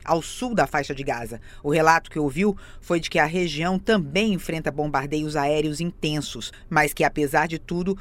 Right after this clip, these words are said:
os brasileiros em Gaza ainda estariam em segurança. No total, o Brasil tenta retirar trinta e quatro pessoas da área de conflito, entre elas, dezoito crianças. Em nota, os Médicos Sem Fronteiras disseram que estão muito preocupados com a situação em Gaza,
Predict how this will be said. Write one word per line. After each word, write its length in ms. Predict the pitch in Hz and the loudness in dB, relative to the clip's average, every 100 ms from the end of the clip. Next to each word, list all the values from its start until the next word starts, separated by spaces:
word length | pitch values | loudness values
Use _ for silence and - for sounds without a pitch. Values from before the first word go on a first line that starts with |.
| - - | -8 -10
os 140 | 160 | -6
brasileiros 680 | 156 175 160 160 180 240 214 | 2 2 2 2 2 2 0
em 100 | 165 | 0
Gaza 120 | 143 151 147 156 - - | 2 2 2 -4 -8 -4
ainda 360 | 151 151 165 180 | 0 0 0 -6
estariam 440 | - 165 170 190 | 0 0 2 0
em 60 | 151 | -2
segurança. 640 | - 143 139 107 - 107 - - - | -2 0 -2 -2 -10 -12 -14 -18 -12
No 200 | - 214 | -2 0
total, 480 | - 175 - 185 143 - - - | 0 0 4 4 4 -4 -14 -6
o 80 | 165 | 2
Brasil 420 | 175 160 160 214 | 4 4 0 0
tenta 360 | 208 208 202 | 2 2 2
retirar 420 | 175 180 175 170 - | 0 0 0 0 -2
trinta 400 | - 247 339 240 | -4 -4 -2 -4
e 60 | |
quatro 360 | - 190 202 175 | 2 4 4 0
pessoas 540 | 151 139 170 175 175 | -4 -2 -2 0 2
da 100 | 165 | 2
área 200 | 160 160 | 2 0
de 80 | 156 | -2
conflito, 600 | 180 170 - 156 - 127 - - - | -4 -4 -2 -4 -4 -14 -14 -18 -6
entre 300 | 160 170 165 | -2 0 4
elas, 380 | 160 170 139 - - | 6 4 0 -8 -6
dezoito 460 | 156 170 190 185 151 | -4 2 2 2 0
crianças. 600 | 147 120 107 113 - - - - - - | 0 0 -2 -10 -12 -14 -18 -18 -18 0
Em 200 | 180 208 | 4 6
nota, 480 | 185 180 190 202 196 - | 6 6 2 -2 -4 -10
os 140 | 165 160 | -6 0
Médicos 460 | 170 165 165 156 | 2 2 0 -6
Sem 200 | - 190 | 0 0
Fronteiras 680 | 202 196 180 170 165 180 - - - - | 2 0 0 2 2 2 -2 -10 -14 -4
disseram 520 | 175 - 185 165 165 | -4 2 4 4 2
que 100 | 185 | -2
estão 200 | - 196 | 2 2
muito 640 | 180 180 214 254 302 302 | 4 6 6 6 4 0
preocupados 720 | 254 240 220 - 165 165 160 | 0 2 2 4 6 4 0
com 80 | - | -6
a 20 | |
situação 480 | 165 - 151 - 175 | -6 -2 -2 0 0
em 140 | 180 | 0
Gaza, 440 | 156 156 156 143 | 4 4 4 0